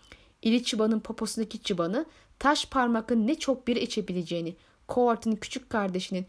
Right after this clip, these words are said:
Jarl'ın, Jarl'a gitmemesi için ağabeyine nasıl yavra-, yalvardığını duymak istemiyordu.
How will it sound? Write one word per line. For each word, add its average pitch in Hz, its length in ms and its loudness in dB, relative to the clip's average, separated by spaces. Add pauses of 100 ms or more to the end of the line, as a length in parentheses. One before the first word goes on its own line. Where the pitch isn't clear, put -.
(260)
Jarl'ın, 269 680 4
Jarl'a 254 380 2
gitmemesi 247 500 -2
için - 240 -6
ağabeyine 233 580 2
nasıl 302 200 -2
yavra-, 208 440 2
yalvardığını 196 560 0
duymak 214 320 -2
istemiyordu. 190 640 -2